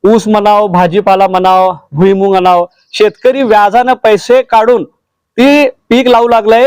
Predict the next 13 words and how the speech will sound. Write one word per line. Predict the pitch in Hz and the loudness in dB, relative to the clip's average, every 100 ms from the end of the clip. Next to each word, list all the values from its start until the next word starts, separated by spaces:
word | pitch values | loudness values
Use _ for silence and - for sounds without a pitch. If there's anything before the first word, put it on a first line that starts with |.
| - | 0
आणि | 220 220 | -2 0
ही | 226 | 0
डुकरं | 202 190 214 254 254 _ _ - | 0 0 0 0 -2 _ _ -4
त्याला | 196 214 | -2 0
बर्बाद | 180 165 180 - | -2 -2 -4 -4
करू | 156 147 | -2 0
लागलेत. | 127 123 113 _ _ _ _ _ _ _ _ _ - | -2 -6 -12 _ _ _ _ _ _ _ _ _ -2
याची | 202 226 285 | -2 0 -2
दखल | 233 240 269 262 160 _ _ _ _ _ - | -2 -2 0 -2 -6 _ _ _ _ _ -6
जर | 160 269 269 | -2 -2 -2
आठ | 196 254 262 | -2 0 0
दिवसाच्या | 220 226 254 254 254 - | -2 -2 -2 0 -2 2
आत | 233 220 - | 2 2 -4